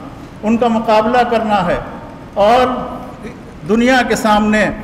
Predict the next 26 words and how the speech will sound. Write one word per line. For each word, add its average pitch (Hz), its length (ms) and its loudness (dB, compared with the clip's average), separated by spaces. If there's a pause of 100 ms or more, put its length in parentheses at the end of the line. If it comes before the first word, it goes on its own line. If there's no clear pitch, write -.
(300)
इस्लाम 214 520 2
का 214 120 2
साफ़ 220 600 2
सुथरा 214 440 0
चेहरा 208 420 2 (500)
पेश 240 260 4
करना 208 340 2
है। 196 160 4 (120)
ये 196 60 -2
बहैसियत 196 540 0
मुसलमान 196 680 2 (500)
हम 240 160 2
सब 269 280 2
की 226 80 -2
ज़िम्मेदारी 185 560 2
है। 143 180 0 (720)
उलमा 220 400 4
की 226 140 0
ज़िम्मेदारी 220 580 2
भी 208 180 -2
है, 196 200 4 (720)
सुलहा 220 500 2
की 233 140 -2
ज़िम्मेदारी 220 640 2
भी 214 160 -2
है, 202 200 4